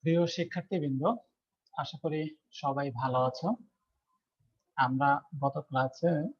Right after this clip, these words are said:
সপ্তম অধ্যায়ের সৃজনশীল আলোচনা করেছিলাম। আজ আমরা অষ্টম অধ্যায়ের বহু নির্বাচনী, সৃজনশীল এবং অতিরিক্ত সৃজনশীল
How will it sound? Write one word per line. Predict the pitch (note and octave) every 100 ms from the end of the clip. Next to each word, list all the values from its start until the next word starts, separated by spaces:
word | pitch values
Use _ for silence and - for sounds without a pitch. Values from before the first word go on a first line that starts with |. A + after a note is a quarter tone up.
| _
সপ্তম | - - C#3+ D#3+ D3+
অধ্যায়ের | C#3+ B2 B2+ C3 C#3+ - _ _ _ _ _ _ -
সৃজনশীল | D#3+ D3+ D#3 D#3+ F3+ E3 E3+ - _ _ _ -
আলোচনা | C#3 B2+ B2+ A#2+
করেছিলাম। | B2 B2 - C#3 F#3+ C4 _ _ _ _ - C#3
আজ | C3+ - C3
আমরা | B2+ C3 C3+ -
অষ্টম | C3 - D3 C#3
অধ্যায়ের | A#2+ C3 - - _ _ _ _ _ C3
বহু | C3+ C#3+
নির্বাচনী, | D3 C#3+ D3 D3 D3 G#3+ - - _ _ _ -
সৃজনশীল | - C#3 D3 C#3 - A3
এবং | G#3 B2 -
অতিরিক্ত | E3+ F3+ E3 -
সৃজনশীল | C#3 - C3+ C3+ C3 F#3